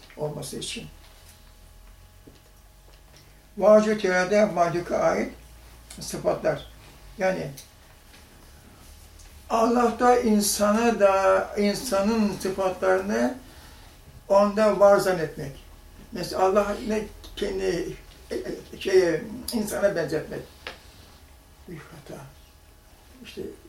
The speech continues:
insandaki bütün hasletleri ona benzetmek. Büyük hata. Bilgideki büyük hata. Efendim, ben zalimim. Kul da zalim de, efendim, Allah da zalimdir.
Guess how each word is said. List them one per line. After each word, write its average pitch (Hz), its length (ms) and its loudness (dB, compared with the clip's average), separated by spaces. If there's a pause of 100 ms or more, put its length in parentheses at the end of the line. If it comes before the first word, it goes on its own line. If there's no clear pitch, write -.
(140)
insandaki 175 800 -6
bütün 156 280 -6
hasletleri 151 840 -4 (760)
ona 196 260 0
benzetmek. 151 580 -6 (320)
Büyük 151 160 -8 (200)
hata. 165 260 -10
Bilgideki 160 560 -4
büyük 156 200 -4
hata. - 280 -12 (1700)
Efendim, - 440 -12 (160)
ben 185 280 0
zalimim. 165 640 -2 (540)
Kul 180 200 -6
da 185 140 2
zalim 190 340 2
de, 165 220 -2 (640)
efendim, 185 340 -8
Allah 185 300 -2
da 156 100 -2
zalimdir. 139 480 -10